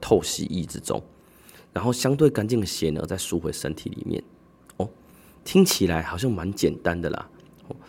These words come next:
那血液透析到底怎么做呢？我觉得可以分几点跟大家讲啦，吼。第一点呢，是血液透析需要一个管路。哦，你，我不可能凭空就是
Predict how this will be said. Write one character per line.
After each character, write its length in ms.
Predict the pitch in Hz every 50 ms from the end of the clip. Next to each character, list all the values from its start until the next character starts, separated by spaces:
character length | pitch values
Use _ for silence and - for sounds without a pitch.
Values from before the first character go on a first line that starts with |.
| - - -
那 160 | - 185 196 180
血 300 | 160 - - - 104 92
液 180 | - - 160
透 200 | 139 - 151 151
析 160 | 123 - -
到 120 | 101 143 117
底 100 | 92 82
怎 120 | - 73
么 80 | 76 73
做 320 | - - - 92 82 80
呢？ 160 | - 80 - - - - - - - - - - - - -
我 120 | 98 95
觉 140 | - 127 135
得 80 | 139
可 120 | 131 - 123
以 40 | 110
分 280 | - - 160 135 127
几 160 | - - 104
点 160 | 101 - 92 80
跟 140 | 82 85
大 120 | 87 92 90
家 140 | 85 82 82
讲 240 | - - - - -
啦， 180 | - - - -
吼。 140 | - - - - - - - - - -
第 140 | - 175 190
一 20 |
点 240 | 175 - 98 82 82
呢， 200 | 82 82 85 90
是 200 | 92 - 110 85 - - - -
血 260 | - - - 98 85
液 140 | - 127 127
透 180 | 123 123 117
析 160 | 98 - - 90
需 180 | - - -
要 60 | 87
一 40 | 85
个 100 | - -
管 260 | - - - 90 76 - -
路。 160 | - 98 - - - - - - - - - - - - - -
哦， 100 | - - - - - -
你， 80 | - 101
我 100 | 92 104
不 140 | 107 117 170
可 100 | 151 127
能 120 | 98 98
凭 200 | 95 - - 110
空 320 | 101 - 117 107 113 117 113
就 120 | 113 113
是 200 | 107 113 110